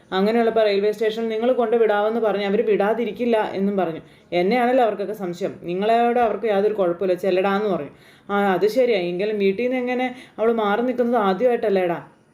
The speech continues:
അങ്ങനെയുള്ളപ്പോൾ നയനേച്ചി അവളെ യാത്രയാക്കാൻ കൂടെ പോകുന്ന ഉറപ്പാ. "അപ്പം ഞങ്ങൾ നന്ദുവിനെ കൊണ്ടുവിടാം, നിനക്കൊക്കെ ഒന്ന് പറഞ്ഞാൽ എന്താ കുഴപ്പമെന്ന്" ചോദിച്ചു. അന്നേരം അനി, ഞാൻ അവളെ കണ്ടിട്ട് വന്നതുകൊണ്ട് ഞാൻ കാണാൻ ശ്രമിക്കുമെന്ന് അവരൊന്നും സംശയിക്കാനും പോകുന്നില്ല. ഞാനിവിടെ നിന്നോളാം,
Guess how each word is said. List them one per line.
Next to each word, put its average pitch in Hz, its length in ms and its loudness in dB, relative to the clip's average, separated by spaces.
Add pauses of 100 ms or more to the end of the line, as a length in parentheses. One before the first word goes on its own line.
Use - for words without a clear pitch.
(680)
അങ്ങനെയുള്ളപ്പോൾ 226 560 0
നയനേച്ചി 208 480 -2
അവളെ 214 400 2
യാത്രയാക്കാൻ 214 560 -2
കൂടെ 202 180 -2
പോകുന്ന 196 360 0
ഉറപ്പാ. 180 280 0 (180)
"അപ്പം 165 200 -6
ഞങ്ങൾ 196 280 2
നന്ദുവിനെ 214 360 0
കൊണ്ടുവിടാം, 208 500 2
നിനക്കൊക്കെ 233 400 -2
ഒന്ന് 196 220 -4
പറഞ്ഞാൽ 190 360 0
എന്താ 190 180 2
കുഴപ്പമെന്ന്" 180 500 0
ചോദിച്ചു. 165 240 -6
അന്നേരം 156 300 -4 (500)
അനി, 202 300 2
ഞാൻ 185 260 0
അവളെ 202 160 2
കണ്ടിട്ട് 214 380 0
വന്നതുകൊണ്ട് 208 480 0
ഞാൻ 214 300 -2
കാണാൻ 208 280 0
ശ്രമിക്കുമെന്ന് 202 560 0
അവരൊന്നും 220 600 -2 (260)
സംശയിക്കാനും 254 640 0
പോകുന്നില്ല. 190 500 0
ഞാനിവിടെ 202 380 -2
നിന്നോളാം, 196 640 0